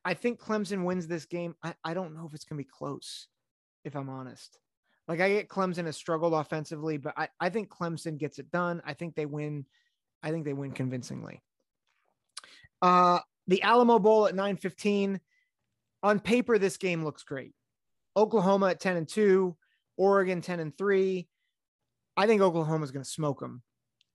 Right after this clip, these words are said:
I know Oklahoma hasn't played well, but Oregon's go-, undergoing a coaching change. They lost Mario Cristobal. And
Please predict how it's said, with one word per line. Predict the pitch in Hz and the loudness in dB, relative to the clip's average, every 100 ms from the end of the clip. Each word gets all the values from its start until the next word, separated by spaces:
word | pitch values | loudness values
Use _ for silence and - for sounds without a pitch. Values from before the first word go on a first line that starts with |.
| _ | _
I | 180 | 2
know | 196 | 4
Oklahoma | 202 208 190 185 175 | 4 4 0 -6 -6
hasn't | 160 143 - | -6 -10 -12
played | - 160 165 | 0 2 4
well, | 175 170 165 175 | 4 4 2 -2
but | - | -2
Oregon's | 180 226 240 208 180 | 4 6 6 0 -6
go-, | 180 185 - | -8 -8 -8
undergoing | 175 170 151 143 | -6 -4 -4 -6
a | 127 - | -10 -6
coaching | 208 190 190 | -6 -4 -6
change. | 175 190 185 175 - | -4 -6 -6 -8 -10
They | 151 | -10
lost | 151 151 127 | -8 -8 -10
Mario | 147 147 139 | -10 -8 -6
Cristobal. | - 208 185 175 175 165 160 - _ _ _ _ _ _ | -4 -4 -2 0 2 0 -2 -10 _ _ _ _ _ _
And | - | -8